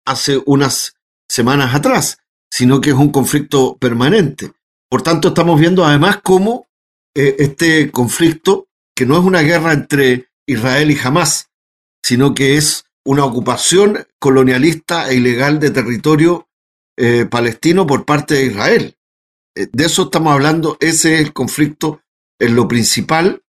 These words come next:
y ciertamente vemos como en estos últimos días las narrativas que son parte de la guerra, que son parte de la agresión,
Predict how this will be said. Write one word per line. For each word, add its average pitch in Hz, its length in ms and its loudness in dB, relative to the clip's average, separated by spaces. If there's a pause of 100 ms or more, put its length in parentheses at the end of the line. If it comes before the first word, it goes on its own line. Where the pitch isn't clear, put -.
(140)
y 135 100 0
ciertamente 156 540 0
vemos 165 300 2
como 135 200 2
en 139 60 4
estos 147 220 2
últimos 147 420 2
días 147 440 -2 (300)
las 127 200 -2
narrativas 135 840 0
que 117 120 -6
son 113 240 -4
parte 160 260 -2
de 143 80 2
la 107 160 -2
guerra, 127 460 -2 (340)
que 110 100 -6
son 110 200 -2
parte 147 340 0
de 135 120 2
la 113 100 -2
agresión, 110 680 0